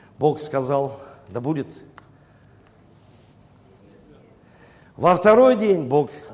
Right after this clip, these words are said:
начал другое творить. Он творил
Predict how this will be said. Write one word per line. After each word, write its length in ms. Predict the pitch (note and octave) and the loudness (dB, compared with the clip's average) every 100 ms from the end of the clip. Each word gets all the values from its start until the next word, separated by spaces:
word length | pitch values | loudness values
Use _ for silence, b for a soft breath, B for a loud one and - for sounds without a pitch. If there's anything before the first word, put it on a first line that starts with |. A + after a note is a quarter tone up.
| - | -10
начал 380 | B2 D#3+ - C3 | -2 -2 -2 -8
другое 420 | G#2+ A#2 C#3 D#3 | -6 -6 -2 -4
творить. 380 | D3+ C3+ C3 B2 b b b - | -4 -6 -6 -10 b b b -2
Он 240 | F#3+ F3+ | -2 -2
творил 500 | C#3 E3 E3+ G3+ G#3 | -4 -2 0 0 -2